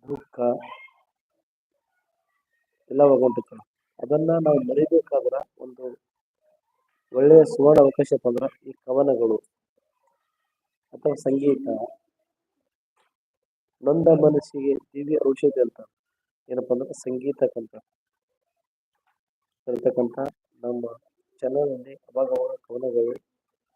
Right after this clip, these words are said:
ವಿದ್ಯಾರ್ಥಿಗಳ ಸಂಪುಟ, ಕನ್ನಡ ಪದಗಾರ್ಥ ಹಾಗೂ ಇನ್ನಿತರ ಯಾವುದೇ ಶಿಕ್ಷಣ ಸಂಬಂಧಪಟ್ಟಿರ್ತಕ್ಕಂಥ ಕೆಲವು ವಿಷಯಗಳನ್ನ ನಾವು ಪ್ರಸಾರ ಮಾಡ್ತೀವಿ.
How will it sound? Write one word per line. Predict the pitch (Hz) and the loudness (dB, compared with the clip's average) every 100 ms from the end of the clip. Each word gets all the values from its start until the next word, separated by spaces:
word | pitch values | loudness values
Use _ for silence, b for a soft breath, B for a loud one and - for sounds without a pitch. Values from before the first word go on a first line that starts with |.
| _ _ _ 127 | _ _ _ -20
ವಿದ್ಯಾರ್ಥಿಗಳ | 127 127 123 127 | -6 -6 -6 -8
ಸಂಪುಟ, | 127 127 123 - | -10 -14 -20 -12
ಕನ್ನಡ | 127 - 123 123 127 131 _ _ | -12 -12 -18 -8 -6 -6 _ _
ಪದಗಾರ್ಥ | 117 123 123 113 _ | -10 -4 -4 -4 _
ಹಾಗೂ | 139 _ _ 120 123 | _ _ _ -20 -20
ಇನ್ನಿತರ | 135 139 - 147 151 _ _ _ _ _ - | -14 -14 -12 -10 -12 _ _ _ _ _ -10
ಯಾವುದೇ | 120 127 151 | -2 0 0
ಶಿಕ್ಷಣ | 147 - 151 156 | -2 -4 -2 -4
ಸಂಬಂಧಪಟ್ಟಿರ್ತಕ್ಕಂಥ | 143 139 - - 131 131 127 139 139 | -4 -8 -8 -18 -18 -16 -16 -18 -16
ಕೆಲವು | 127 127 | -8 -6
ವಿಷಯಗಳನ್ನ | 120 - 135 131 123 | -6 -10 -8 -4 -4
ನಾವು | 127 - - | -6 -14 -18
ಪ್ರಸಾರ | _ - 131 127 | _ -20 -18 -16
ಮಾಡ್ತೀವಿ. | 120 _ | -18 _